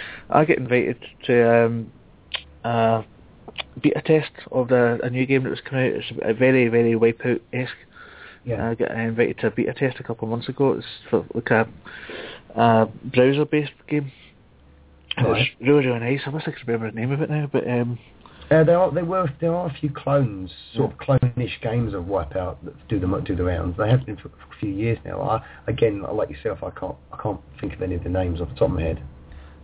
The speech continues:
Speaker 1: Well, I, I jumped onto this beta test, um, for the game I can't remember the name of, and it, the first, the level that I was playing was, like, it was kinda, it reminded me of the Star Wars, uh, Phantom Menace, you know, the pod race.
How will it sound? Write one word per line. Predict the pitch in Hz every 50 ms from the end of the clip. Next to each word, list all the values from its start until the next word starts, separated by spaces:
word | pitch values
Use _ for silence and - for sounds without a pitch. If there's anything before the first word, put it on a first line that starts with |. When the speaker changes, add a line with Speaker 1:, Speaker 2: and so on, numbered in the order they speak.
| - - - - - - - - - - - - - - - -
Speaker 1:
Well, | 143 139 139 -
I, | 139
I |
jumped | 131 - 160 143 131 127
onto | 127 87 -
this | 143 143 - - -
beta | 147 - 139
test, | - 151 147 139 - - - - - - - - - - -
um, | 120 113 110 110 110 110 107 104 - - - - - -
for | 117
the | 110 113 110 113
game | - 113 113
I | 110 113
can't | - 123 113 -
remember | 113 113 110 110
the | 110 110
name | 113 113
of, | 113 113 107 - - -
and | - 110 107 110
it, | 113 - - - - - -
the | 117 110 -
first, | - 127 120 -
the | 123 117
level | 120 127 131 127 131 123
that | 117 -
I |
was | - 110 - - -
playing | - 113 113 113 113
was, | 113 104 -
like, | 98 -
it | - 65
was | 69 -
kinda, | - - 120 117 113 107 107 - - - - - - - - - - -
it | -
reminded | 110 120 131 139 135 143 131
me | 123 123
of | 117 113 101
the | 113 110 -
Star | - 120 120 120
Wars, | 120 127 131 131 120 - - - - - - - - - - - - - -
uh, | 123 117 113 113 113 113 110 -
Phantom | - 120 120 - 117
Menace, | 117 123 127 135 147 139 -
you | - 120
know, | 117
the | 117 -
pod | - 127 131 131 - -
race. | 151 147 139